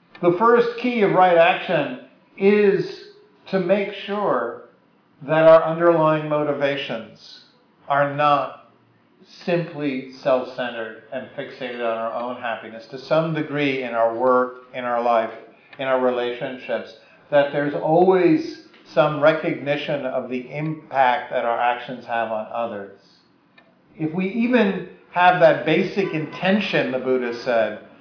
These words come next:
to not cause harm, we're wired up to feel positive emotions in the future. And there's been lots of studies by the, um, the positive psychologists led by, uh,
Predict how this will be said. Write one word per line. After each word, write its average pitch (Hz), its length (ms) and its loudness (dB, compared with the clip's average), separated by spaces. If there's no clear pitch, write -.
to 160 80 -2
not 143 400 0
cause 135 360 4
harm, 120 580 2
we're 147 180 0
wired 151 560 6
up - 540 0
to - 200 -8
feel 156 460 2
positive 127 520 0
emotions 123 760 -10
in 117 100 -16
the 113 200 -12
future. 113 460 -16
And 143 160 -2
there's 147 160 -2
been 147 200 -4
lots 180 340 4
of - 160 -6
studies 156 560 0
by 131 300 6
the, 123 580 0
um, 110 480 -2
the 120 280 -6
positive 147 480 2
psychologists 135 920 2
led 127 300 0
by, 117 600 -2
uh, 107 400 -4